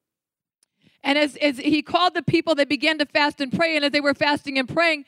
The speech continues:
the Spirit of God fell on a young man, and he began to prophesy. And he says,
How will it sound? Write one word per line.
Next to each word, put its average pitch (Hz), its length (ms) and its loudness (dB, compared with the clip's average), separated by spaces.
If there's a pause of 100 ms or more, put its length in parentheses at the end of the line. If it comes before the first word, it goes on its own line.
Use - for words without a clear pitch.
(280)
the 285 140 -2
Spirit 320 340 -2
of 277 100 -6
God 311 300 -2
fell 302 240 -2
on 285 100 0
a 269 60 2
young 277 240 -2
man, 277 220 -2
and 262 80 -4
he 302 100 0
began 285 300 -4
to 247 60 -4
prophesy. 320 500 -4
And 254 180 -2
he 277 120 -4
says, 262 280 -2